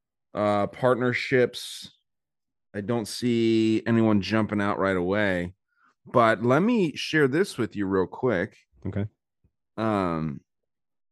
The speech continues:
Speaker 1: 'cause, yeah, there's a nice, oh, that's not it. There's a nice list of all these different fema camps here, and you might have seen this before, to be honest,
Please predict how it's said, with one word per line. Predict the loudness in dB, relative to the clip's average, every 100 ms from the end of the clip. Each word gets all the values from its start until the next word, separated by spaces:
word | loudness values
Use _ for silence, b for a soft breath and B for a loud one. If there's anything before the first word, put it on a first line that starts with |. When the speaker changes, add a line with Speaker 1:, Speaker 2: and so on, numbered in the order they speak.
| _ _ -18 -8
Speaker 1:
'cause, | 0 4
yeah, | 4
there's | 4 2
a |
nice, | 2 2 2 0 0 -2 -4 -12 -8
oh, | -6 -4
that's | -8 -6
not | -6
it. | -6 -8 _ _ _ _ _ b b b 4
There's | 6 6
a | 6
nice | 6 4 2 2
list | 0 4 4 2 -14 -20 _ _ _ _ _ -8
of | -4 0
all | 2
these | 2 0 0
different | -2 -2 -6
fema | -2 0 0
camps | 0 0 0 -2 -10 -16 -20 _ _ _ _ _ _ _ _ _ _ _ _
here, | _ -4 2 4
and | 6
you | 6
might | 6 4
have | 0
seen | -4 -2 0
this | -2
before, | -4 -12 -4 -2 -2
to | -2
be | -4
honest, | -2 -2 -4 -8